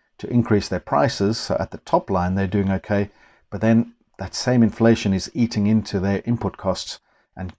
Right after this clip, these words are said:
crimping margins. Looking at the year ahead though, analysts are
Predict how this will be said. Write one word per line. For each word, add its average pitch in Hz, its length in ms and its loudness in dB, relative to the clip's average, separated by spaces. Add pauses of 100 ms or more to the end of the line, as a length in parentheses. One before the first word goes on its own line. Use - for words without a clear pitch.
(100)
crimping 101 400 0
margins. 95 600 0 (880)
Looking 139 320 2
at 127 220 2
the 117 220 2
year 127 240 8
ahead 117 340 4
though, 123 280 4 (520)
analysts 135 460 -2 (180)
are 131 420 2